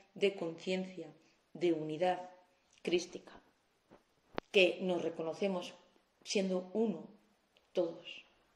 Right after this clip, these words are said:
¿Entendéis? Bueno, ahora seguimos con la parte dos, que tiene que ver con otro tipo de tirada,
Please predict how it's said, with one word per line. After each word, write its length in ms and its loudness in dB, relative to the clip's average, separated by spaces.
¿Entendéis? 580 -6
Bueno, 220 -2
ahora 180 4
seguimos 500 2
con 280 4
la 120 6
parte 260 2
dos, 240 -2
que 100 -2
tiene 220 -2
que 100 0
ver 200 2
con 140 -2
otro 200 -2
tipo 280 -2
de 180 0
tirada, 520 2